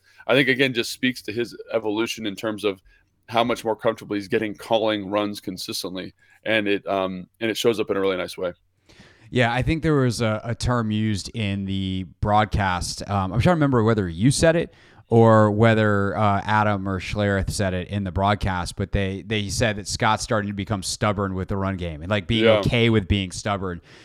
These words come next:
Speaker 2: in the run game. And, and you see that, obviously, with thirty-nine and thirty-seven attempts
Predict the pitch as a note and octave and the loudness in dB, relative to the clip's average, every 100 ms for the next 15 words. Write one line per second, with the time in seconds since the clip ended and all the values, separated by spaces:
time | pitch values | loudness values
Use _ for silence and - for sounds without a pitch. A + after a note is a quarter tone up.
0 | - - B2 A#2+ A2 A2+ A2 A2 G#2+ G#2 | -20 -4 0 0 2 0 2 2 0 0
1 | G2 A2 G#2 G2+ - G#3 C3+ G#2+ G2+ G2+ | -4 -6 -4 -2 0 2 4 4 2 0
2 | G2+ F#2 G#2+ G2 - - C3+ A#2+ A2 G#2 | -2 -2 -2 -2 -6 0 2 2 2 2
3 | G#2+ G#2 F#2 A2 G#2 - G#2 G2 F#2 - | 2 -2 -2 -2 -2 -2 -2 -2 -4 0
4 | A2+ G#2 - | 0 -2 -6